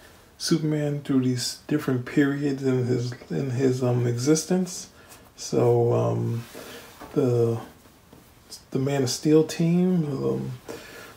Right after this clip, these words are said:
Louise Simonson, John Bogdanove, they took on the Siegel and Shuster period, which would, um, harken back to some of the old covers, the Reign of Superman cover,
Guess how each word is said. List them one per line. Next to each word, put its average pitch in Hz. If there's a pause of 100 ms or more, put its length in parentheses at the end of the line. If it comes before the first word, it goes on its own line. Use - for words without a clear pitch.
(120)
Louise 147
Simonson, 156
John 147
Bogdanove, 151 (540)
they 160 (500)
took -
on 135
the 120
Siegel 139
and 123
Shuster 156
period, 175 (540)
which 131
would, 135
um, 127
harken 147
back 127
to 127
some 123
of 120
the 123
old 117
covers, 127 (340)
the 131
Reign 123
of 117
Superman 139
cover, 127